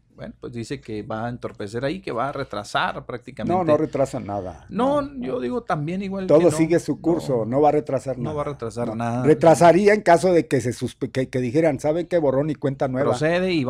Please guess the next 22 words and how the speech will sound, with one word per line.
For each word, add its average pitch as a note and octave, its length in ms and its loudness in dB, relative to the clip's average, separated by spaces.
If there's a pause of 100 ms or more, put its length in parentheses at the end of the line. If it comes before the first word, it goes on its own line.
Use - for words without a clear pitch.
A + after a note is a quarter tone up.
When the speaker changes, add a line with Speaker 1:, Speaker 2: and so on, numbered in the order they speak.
(160)
Speaker 1:
vámonos, D3+ 60 2 (120)
Speaker 2:
lo A#2 60 -4
que - 100 2
es - 120 0
Speaker 1:
¿eh? A3 40 -2
Speaker 2:
el - 60 -2
Speaker 1:
Otra F#3 100 -2
Speaker 2:
proceso, B2+ 280 0
Speaker 1:
vez. G3 120 4
Speaker 2:
ella G3+ 140 6
ya F3+ 240 6
es E3+ 200 -2
gobernadora D#3 540 2
electa. C3 500 -6 (180)
Speaker 1:
Sí, - 60 -20
Speaker 2:
Va G2 60 -12
a G2+ 60 -12
Speaker 1:
incluso C#3 240 4 (120)
Speaker 2:
esperar E3 220 10
Speaker 1:
ya D#3+ 60 -4
Speaker 2:
su D#3 220 2
fecha, G3 600 2